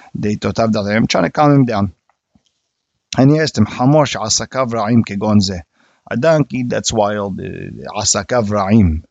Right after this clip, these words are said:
right? He's not, he's, he likes to, to rebel, like this one. Ma'olat said, "Beprum b'yah b'shabbat." Can I take him out with this, uh, metal, uh, with, uh, metal thing over his head, meaning, uh,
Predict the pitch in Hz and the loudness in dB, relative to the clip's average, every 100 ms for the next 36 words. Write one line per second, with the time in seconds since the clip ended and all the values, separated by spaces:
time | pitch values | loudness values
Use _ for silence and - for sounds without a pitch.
0 | - 107 104 107 117 113 110 107 107 113 | -12 -8 -4 -2 0 -2 -6 -8 -6 -6
1 | 107 - 107 104 - 101 101 104 95 90 | -6 -4 -2 -2 -2 -4 -2 -2 -4 -8
2 | - - - 107 - 117 - 95 98 139 | -16 -20 -12 -10 -2 0 2 4 4 6
3 | 170 139 - 123 110 - 113 107 107 104 | 4 2 -4 -4 -6 -4 0 0 0 -6
4 | 95 101 98 101 - 113 110 143 156 131 | -4 -4 -6 -8 -4 -4 -4 -6 -2 2
5 | 127 139 135 113 110 - - - - 113 | 2 2 2 0 -2 -12 -20 -16 -6 -6
6 | - 113 104 - 107 95 95 104 127 131 | -4 -4 0 0 0 2 4 4 2 -4
7 | 113 110 98 95 - 82 80 - - 64 | -4 -4 -4 -4 -6 -10 -12 -12 -14 -10
8 | 98 - 98 101 101 120 127 117 117 113 | -12 -10 -6 0 2 2 2 4 4 2
9 | 113 98 110 139 139 98 _ - 123 120 | -2 -2 -2 -2 -2 -6 _ 0 4 6
10 | 113 117 107 | 4 2 -2